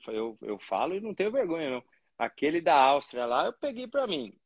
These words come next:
E aquele que aparentemente ele devolveu lá na, na, de Indy, ficou pra mim também. E eu falei pra ele, falei, "Você tem um monte, deixa pra mim esse aí." Ele deixou.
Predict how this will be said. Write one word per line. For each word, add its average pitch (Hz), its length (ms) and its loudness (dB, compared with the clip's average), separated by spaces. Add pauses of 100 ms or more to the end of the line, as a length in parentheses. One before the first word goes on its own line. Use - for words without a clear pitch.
(160)
E 131 160 -4
aquele 202 540 0
que 180 380 -8
aparentemente 165 840 -6
ele 156 160 -4
devolveu 151 640 -2
lá 151 160 0
na, 143 220 -8
na, 131 320 -8
de 131 240 -6
Indy, 233 260 -6 (220)
ficou 208 240 -2
pra 226 120 -2
mim 220 140 -4
também. 180 300 -2
E 165 40 4
eu 190 100 4
falei 233 240 0
pra 214 120 -4
ele, 185 120 0
falei, 190 180 -6
"Você 220 140 -2
tem 302 160 -6
um 202 180 -4
monte, 143 320 -6
deixa 214 260 -2
pra 190 140 -2
mim 139 140 -6
esse 120 220 -10
aí." 95 80 -8 (300)
Ele 120 160 -12 (160)
deixou. 131 380 -2